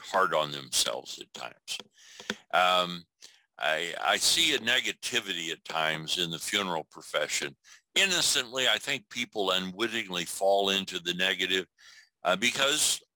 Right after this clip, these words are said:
there's a bunch of stuff that has <laughs> gone on that, you know, I, I didn't like it. It isn't, you know, what I thought was gonna happen. But I remember, uh,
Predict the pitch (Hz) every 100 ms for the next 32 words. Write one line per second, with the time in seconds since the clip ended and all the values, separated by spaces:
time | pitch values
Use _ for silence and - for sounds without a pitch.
0 | - 131 151 139 127 127 120 - - -
1 | 175 - - 95 90 - 104 - 110 123
2 | 107 143 165 - 85 107 - _ - -
3 | _ 110 107 - _ _ _ _ 135 131
4 | 98 80 87 127 160 - 95 175 147 92
5 | 82 76 - 107 - _ - _ - 85
6 | 101 117 131 107 104 113 120 110 98 107
7 | 104 135 156 92 80 80 82 - 82 76
8 | 71 87 82 104 101 131 185 190 151 131
9 | 135 120 107 - - - _ - 104 104
10 | 101 101